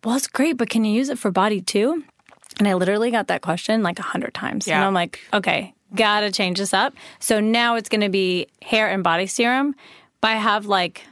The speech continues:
Speaker 1: five ways I like to use it.
Speaker 2: Well, tell us.
Speaker 1: Okay,
Speaker 2: I
Speaker 1: so
Speaker 2: told you, I use it on my pubes. I rock it on my brows. When you handed it to me at I B E, you basically, like, like, palmed me some of your products. Like, you were like, "Take this."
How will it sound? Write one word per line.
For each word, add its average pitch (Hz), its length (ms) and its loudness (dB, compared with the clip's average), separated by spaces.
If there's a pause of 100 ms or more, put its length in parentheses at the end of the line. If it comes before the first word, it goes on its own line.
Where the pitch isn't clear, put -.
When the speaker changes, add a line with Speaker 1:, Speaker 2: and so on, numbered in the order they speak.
(420)
Speaker 1:
five 180 280 0
ways 175 220 -2
I - 80 -4
like - 200 -6
to - 100 -8
use - 140 -8
it. - 160 -12 (460)
Speaker 2:
Well, 165 100 -8
tell 175 340 2
us. - 580 -2
Speaker 1:
Okay, 196 260 0 (120)
Speaker 2:
I 185 80 2
Speaker 1:
so 240 60 2
Speaker 2:
told 254 220 2
you, 170 100 0
I 156 80 2
use 214 240 0
it 269 140 0
on 277 120 2
my 311 80 -2
pubes. 214 600 0 (160)
I 180 60 4
rock 185 260 2
it 214 100 2
on 233 120 2
my 254 100 2
brows. 196 640 2 (320)
When 208 240 2
you 269 120 0
handed 240 440 0
it 185 160 -2
to 196 140 0
me 170 240 0
at 180 140 2
I 180 140 2
B 165 120 -4
E, 170 460 -2 (220)
you 208 100 -2
basically, 262 320 2
like, 180 180 0
like, 165 180 -2
palmed 190 500 2
me 170 120 0
some 180 200 0
of 175 60 2
your 160 120 0
products. 170 460 2
Like, 160 140 -6
you 160 60 -2
were 135 60 -4
like, 123 100 -12
"Take 160 240 -2
this." 135 300 -4